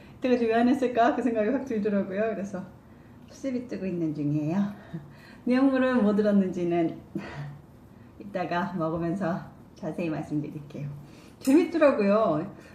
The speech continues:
요게 또 이게 좀 약간 이렇게 좀 쫄깃쫄깃하게 하는 팁도 있고, 소금 넣어서 지금 반죽해가지고요. 어젯밤에, 그래서 이거 하루 동안 제가 넣어놨어요. 그러고 난 다음에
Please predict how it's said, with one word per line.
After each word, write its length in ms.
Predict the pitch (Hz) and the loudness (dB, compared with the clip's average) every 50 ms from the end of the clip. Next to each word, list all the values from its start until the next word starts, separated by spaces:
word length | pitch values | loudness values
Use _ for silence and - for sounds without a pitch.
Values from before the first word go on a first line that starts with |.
| - - | -6 -4
요게 280 | 247 247 269 269 269 269 | -2 -2 0 -2 -2 2
또 140 | 254 247 233 | 4 4 4
이게 360 | 202 196 208 190 175 151 151 | 4 4 0 -2 -2 -2 -2
좀 200 | - 190 170 170 | -2 -2 -2 -2
약간 240 | 135 - - - 190 | -2 -2 -4 -2 -2
이렇게 380 | 165 156 170 - - 156 165 - | -2 -2 -2 -4 -4 -4 -4 -2
좀 200 | 147 147 151 147 | -2 -2 -2 -2
쫄깃쫄깃하게 800 | 262 285 277 302 285 - 269 247 233 220 202 - 226 190 - 196 | -2 -2 -4 -4 -4 -4 -4 -4 -4 -6 -4 -4 -4 -4 -2 -4
하는 500 | 196 220 196 185 180 185 185 175 170 165 | -2 -2 -2 -2 -4 -4 -4 -4 -4 -4
팁도 360 | - 294 - - - 254 220 | -4 -6 -8 -4 -2 -2 0
있고, 760 | 180 165 - - - - 160 165 175 180 180 160 143 - - - - - - - - - - - - - - - - - - - - - - - - - - - - - - - - | 0 -2 -4 -10 -6 -2 0 0 0 2 0 0 -2 -2 -6 -12 -18 -20 -20 -20 -20 -20 -20 -20 -20 -20 -20 -20 -20 -20 -20 -20 -20 -20 -20 -20 -20 -20 -20 -20 -20 -20 -20 -20 -20
소금 360 | - - 415 392 415 415 403 | -12 -10 -8 -6 -4 -2 2
넣어서 220 | 381 349 330 339 302 | 2 4 4 4 2
지금 220 | 285 254 262 262 | 0 0 0 0
반죽해가지고요. 1400 | 254 233 202 202 208 247 - - 247 220 214 202 202 - 180 - 202 240 277 277 247 190 143 139 156 - - - - - - - - - - - - - | 2 2 2 2 2 0 0 -2 0 0 0 -2 -4 -6 -6 -2 0 0 2 2 2 2 0 0 -4 -8 -12 -16 -20 -20 -20 -20 -20 -20 -20 -20 -20 -14
어젯밤에, 640 | - 202 196 202 196 - 190 180 170 165 160 156 151 160 | -12 -8 -6 -6 -6 -6 -6 -4 -2 -2 0 -2 -2 -4
그래서 240 | 180 170 - - | -8 -10 -8 -8
이거 140 | 160 151 143 | -8 -8 -6
하루 260 | 170 233 277 285 269 | -6 -6 -6 -6 -6
동안 760 | - 226 196 185 175 175 180 180 180 170 151 143 143 143 143 - - - - - - - - - - - - - | -4 -4 -2 -2 -2 -2 -2 -2 -2 0 0 0 0 -2 -4 -8 -12 -16 -20 -20 -20 -20 -20 -20 -20 -20 -20 -20
제가 380 | - - 185 - - 170 160 156 | -16 -16 -12 -6 -4 -4 -4 -2
넣어놨어요. 760 | 147 156 160 165 170 170 170 - 156 156 147 139 135 123 - | -2 -2 0 0 0 -2 -4 -6 -6 -4 -4 -4 -4 -6 -6
그러고 160 | - 170 165 156 | -6 -4 -2 -2
난 160 | 143 131 131 | -2 -2 -4
다음에 640 | - 143 139 139 156 208 254 285 302 311 302 - - | -4 -4 -4 -4 -2 -2 0 0 2 0 0 -2 -4